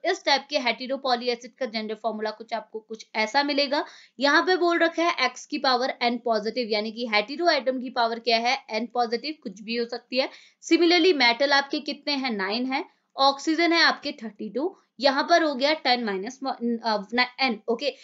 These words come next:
तो ये आपका सिंपल, अ, रिप्रेजेंटेशन हो गया, सिंपल फॉर्मूला हो गया। यहाँ पे भी आपके स्पेसिफिक होंगे कौन? हेटेरो एटम और सेंट्रल मेटल एटम। तो यहाँ पे जो आपका मेटल है, वो आपका एमओ और डब्ल्यू है, यानी कि molybdenum और टंगस्टन again।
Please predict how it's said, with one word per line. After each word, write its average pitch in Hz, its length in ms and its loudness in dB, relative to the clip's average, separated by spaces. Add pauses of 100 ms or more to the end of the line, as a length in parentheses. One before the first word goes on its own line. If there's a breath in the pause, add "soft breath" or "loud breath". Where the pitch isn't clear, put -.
(140 loud breath)
तो 285 60 -6
ये 269 200 2
आपका 311 280 2
सिंपल, 254 440 -4
अ, 233 520 2
रिप्रेजेंटेशन 254 840 -4
हो 262 80 -10
गया, 285 140 -6
सिंपल 220 300 -12 (100)
फॉर्मूला 202 340 -2
हो 254 180 -2
गया। 277 220 -4 (340 loud breath)
यहाँ 262 280 4
पे 370 100 4
भी 359 100 6
आपके 339 380 4
स्पेसिफिक 269 640 0
होंगे 320 240 -2
कौन? 320 360 -2
हेटेरो 240 360 -2
एटम 277 280 0
और 294 80 -4
सेंट्रल 226 380 -6
मेटल 233 300 -2
एटम। 247 280 0 (320 soft breath)
तो 311 60 -2
यहाँ 294 300 4
पे 359 120 0
जो 339 140 4
आपका 339 240 4
मेटल 277 400 4
है, 311 120 2
वो 294 140 2
आपका 285 440 4
एमओ 294 400 2
और 311 80 6
डब्ल्यू 247 360 0
है, 302 80 -2
यानी 254 240 -4
कि 302 120 -8
molybdenum 262 600 -6
और 285 80 -6
टंगस्टन 240 560 -4
again। 220 380 -4